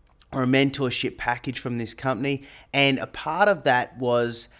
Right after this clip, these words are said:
a digital marketing training. And this event was a two-day event,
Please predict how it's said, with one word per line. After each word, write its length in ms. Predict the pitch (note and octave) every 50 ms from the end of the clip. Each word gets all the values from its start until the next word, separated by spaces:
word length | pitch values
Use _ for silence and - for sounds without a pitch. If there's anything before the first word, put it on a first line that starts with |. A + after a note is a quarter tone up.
| _ _ _ _ _ _ _ _ _ _ -
a 640 | C3+ C3 C3+ C3 C3 C3 C3 B2+ B2 B2 A#2+ - _ _ _ _ _ -
digital 340 | C3 E3 E3 D#3+ D#3+ D#3+ E3+
marketing 480 | F3+ F#3 G3 A3 - - G3 D#3+ C#3
training. 440 | A2+ - B2+ A2 F#2+ F2+ D#2 B1 - - _ _ - _ _ -
And 400 | C3+ C3+ C#3 C3+ C#3 C#3+ C3+ B2+
this 240 | E3+ E3+ D#3+ -
event 380 | D#3 B2+ B2 D3 C#3 C#3+ C#3 -
was 160 | C3+ C#3 B2
a 60 | C3
two-day 520 | B2+ - - E3+ E3 D#3 D3 C#3 C3 C3 B2
event, 540 | A#2+ A#2 D3 D#3 F#3 G#3 G#3 - - -